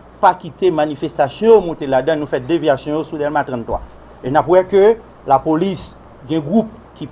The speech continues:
pa t mache nan dinamik la, e sa fè ke lapolis la te oblije,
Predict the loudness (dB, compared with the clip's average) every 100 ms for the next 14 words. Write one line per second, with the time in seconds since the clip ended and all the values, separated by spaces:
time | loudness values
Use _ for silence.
0 | -16 0 2 2 -10 -20 -20 -6 0 0
1 | 0 -2 -2 -2 -2 0 -2 -4 -2 -2
2 | -4 -4 -8 0 0 0 -8 -18 0 0
3 | 0 -4 0 0 2 4 2 0 -2 0